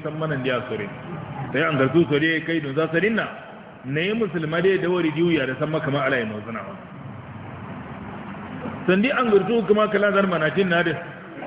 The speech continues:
humul ladina kafaru sandi madiyam kirdiyado, mushrika ma aka yi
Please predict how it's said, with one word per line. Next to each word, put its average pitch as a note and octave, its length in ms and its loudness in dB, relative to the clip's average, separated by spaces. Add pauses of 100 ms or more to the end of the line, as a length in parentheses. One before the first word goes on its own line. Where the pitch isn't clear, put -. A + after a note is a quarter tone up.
humul A#3 260 4
ladina G3+ 420 4
kafaru F3+ 460 6
sandi F3+ 220 2
madiyam F3+ 440 2 (120)
kirdiyado, D3+ 640 2 (180)
mushrika C#3 520 0
ma D#3+ 140 -2
aka D#3+ 200 0
yi B2 100 0